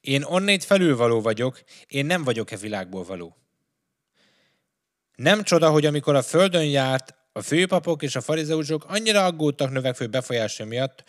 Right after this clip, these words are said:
hogy úgy döntöttek, szolgákat küldenek, hogy letartóztassák őt. Azonban a szolgák Jézus nélkül tértek vissza.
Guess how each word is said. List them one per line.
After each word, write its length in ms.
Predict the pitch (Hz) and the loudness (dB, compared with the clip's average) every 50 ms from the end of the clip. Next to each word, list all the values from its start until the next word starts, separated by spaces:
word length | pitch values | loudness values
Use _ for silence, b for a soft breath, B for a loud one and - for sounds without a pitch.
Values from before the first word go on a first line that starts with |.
| B B B B | B B B B
hogy 160 | B 120 123 | B -4 -2
úgy 140 | 147 165 165 | -2 -2 -2
döntöttek, 680 | 139 135 127 117 107 117 107 _ - 104 98 - - _ b b b | -2 -4 -4 -4 -6 -10 -10 _ -10 -10 -10 -10 -12 _ b b b
szolgákat 680 | b - - - 160 180 196 180 180 160 156 - 120 - | b -2 2 4 6 6 6 6 4 2 0 0 -2 -4
küldenek, 460 | - - 117 104 110 101 98 98 - | -4 -8 -8 -8 -8 -10 -10 -12 -12
hogy 140 | - 101 98 | -10 -10 -6
letartóztassák 880 | 113 120 - - 98 95 - 101 92 - - 92 - - - 87 - - | -6 -6 -6 -8 -10 -10 -10 -14 -18 -16 -16 -14 -14 -12 -14 -14 -14 -16
őt. 240 | 85 82 - _ _ _ _ _ _ _ _ B B B B B B | -20 -20 -20 _ _ _ _ _ _ _ _ B B B B B B
Azonban 460 | B 113 110 107 123 120 113 113 110 | B -10 -8 -6 -8 -6 -4 -6 -6
a 100 | 107 101 | -6 -6
szolgák 640 | - - - 147 165 196 202 175 170 151 135 - - - | -6 -4 0 4 4 4 4 4 2 0 0 -2 -6 -14
Jézus 460 | - 117 131 170 190 190 175 143 - | -10 -6 -4 -2 -2 -4 -4 -8 -8
nélkül 340 | - 139 143 135 - 120 107 | -6 -6 -6 -6 -6 -8 -6
tértek 380 | - 113 107 101 - 101 - - | -4 -4 -6 -4 -6 -10 -10 -10
vissza. 400 | 107 - - - - 80 - | -14 -14 -12 -12 -12 -14 -16